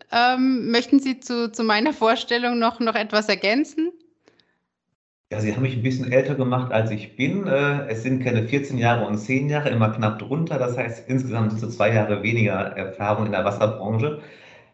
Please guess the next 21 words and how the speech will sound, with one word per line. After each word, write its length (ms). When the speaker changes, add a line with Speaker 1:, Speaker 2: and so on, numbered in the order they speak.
Speaker 2:
Ansonsten 440
trifft 220
es 60
aber 120
sehr 140
gut, 320
ganz 180
gut, 220
ja. 260
Speaker 1:
Ja, 180
sehr 240
schön. 320
Ähm, 260
ja, 180
wir, 200
wir 140
freuen 320
uns 160
auf 260
eine 240
Reihe 360